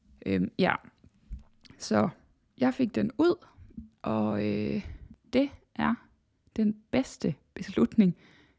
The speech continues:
jeg nok måske næsten nogensinde har taget i mit liv. Fordi at, øh, der gik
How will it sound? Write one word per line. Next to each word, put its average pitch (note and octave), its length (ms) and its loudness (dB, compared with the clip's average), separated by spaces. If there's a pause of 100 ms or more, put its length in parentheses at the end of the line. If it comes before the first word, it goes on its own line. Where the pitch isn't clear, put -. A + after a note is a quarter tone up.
(200)
jeg F#3+ 160 2 (160)
nok A3+ 380 0
måske A#3 360 2
næsten A3 340 4
nogensinde F#3+ 480 2
har F3+ 120 -6
taget F#3 460 -2
i F#3 80 0
mit F#3 160 2
liv. F3+ 280 0 (1080)
Fordi A#3 440 2
at, - 320 -6
øh, G3 380 2
der G#3 80 -2
gik A#3+ 280 0